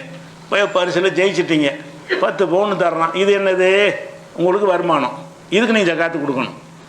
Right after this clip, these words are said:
அப்போ உங்க தாய் தந்தையருடைய சொத்துல இருந்த நகை வறுமையானால், தாய் தந்தையர் ஜக்காத்து கொடுத்து இருந்தாலும் உங்களுக்கு இப்போ வந்ததுக்கு நீங்க கொடுக்கணும்.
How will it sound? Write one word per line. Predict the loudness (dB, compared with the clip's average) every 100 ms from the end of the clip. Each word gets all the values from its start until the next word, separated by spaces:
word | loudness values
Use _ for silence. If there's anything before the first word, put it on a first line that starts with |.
| -14
அப்போ | -4 0
உங்க | 0 2
தாய் | 2 2
தந்தையருடைய | 2 2 4 4 4 2 2 2 2 2
சொத்துல | 2 0 0 2
இருந்த | 2 2 2 0
நகை | 0 0
வறுமையானால், | 2 2 2 2 0 2 2 0 -4 -14 -18 -8
தாய் | -2 0 2 2
தந்தையர் | 2 2 2 2 2 2
ஜக்காத்து | -2 0 -2 0
கொடுத்து | 0 2 2 2
இருந்தாலும் | 2 0 0 -2 -6 -12 -18 -20 -20 -20 -20 -20 -20 -4
உங்களுக்கு | 0 2 2 0 2
இப்போ | 2 2 2
வந்ததுக்கு | 2 2
நீங்க | 2 2
கொடுக்கணும். | 2 0 0 -4